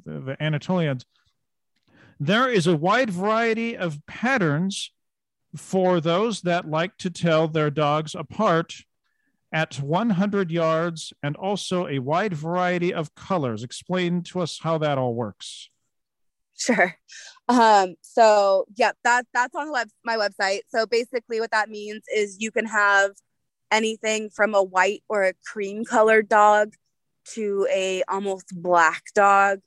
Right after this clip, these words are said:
Speaker 2: um, that's brindled. Um, I've got a dog who is a black base brindle. So she's mostly black and she has some red striping on her. Um, so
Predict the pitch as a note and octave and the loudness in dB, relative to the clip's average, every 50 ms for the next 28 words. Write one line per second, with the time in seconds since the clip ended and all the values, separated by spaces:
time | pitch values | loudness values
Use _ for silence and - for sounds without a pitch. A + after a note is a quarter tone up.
0 | _ - F#3 F3 E3+ E3 E3 E3+ E3+ E3 F3 E3+ E3+ - - _ _ - F3 E3+ | _ -6 -4 -4 -4 -4 -6 -10 -10 -8 -8 -8 -8 -10 -18 _ _ -2 -2 -2
1 | E3+ E3 F3 F3+ F3+ F3+ F#3 F#3 F#3 G3 _ _ _ _ _ - F3 E3+ E3 D#3+ | 0 0 0 2 2 2 0 0 -2 _ _ _ _ _ _ -8 -6 -4 -4 -6
2 | D#3+ D#3+ - E3 E3+ E3 D#3+ - - F3 E3 E3 D#3+ D#3+ - - _ - F3+ E3 | -6 -4 -2 0 0 -2 -2 -2 0 2 4 4 4 2 0 -2 _ -8 -4 0
3 | F3 E3 D#3+ D#3+ D#3+ E3 E3 - _ F3 E3 D#3+ D#3+ D3 D3+ D#3 D#3+ D#3 D#3+ D3+ | 2 2 4 4 2 2 -2 -6 _ -4 -4 -2 -2 -2 0 0 0 0 -2 -2
4 | - - - E3 D#3+ D#3 D#3 - _ D#3+ D3 D3+ D#3+ - - - D#3 D3+ D#3 D#3 | -6 -6 0 2 2 2 2 -2 _ -4 -4 -4 -4 -8 -6 -4 -4 -2 0 0
5 | D#3 D#3 D#3 - - E3 - - D3+ D3+ D3+ - - _ F3 F3 E3+ - - F#3+ | 0 0 -2 -4 -10 -10 -4 -2 -2 -2 -4 -6 -12 _ -2 -2 -2 0 -2 0
6 | - C4 C4+ C4+ C4 B3+ B3+ - - - _ - - - - _ _ _ F#3+ F#3 | 2 4 4 6 4 4 2 -2 -12 -20 _ -20 -20 -20 -20 _ _ _ -2 -2
7 | - - F#3 F3 E3+ - E3+ E3 D#3+ E3 D#3+ D#3+ D#3 - - - - - C#3+ C3 | 2 4 2 2 2 0 -4 0 2 4 4 2 2 -2 -10 -12 -4 -2 -2 -2
8 | D3+ - - E3+ F3 F3+ F3 F3 F3 F3 F3+ F3+ F3 E3+ E3+ E3+ - - _ F3 | 0 0 0 0 0 0 -2 -4 -4 -4 -4 -2 0 0 0 -2 -4 -6 _ -8
9 | E3+ E3 D#3 D#3 D3+ D3+ D3 D3 _ - - - - _ _ _ _ - - - | -6 -6 -6 -8 -8 -12 -14 -16 _ -20 -20 -20 -20 _ _ _ _ -6 0 2
10 | G3 F#3 F3+ F3 E3+ | 4 6 6 6 4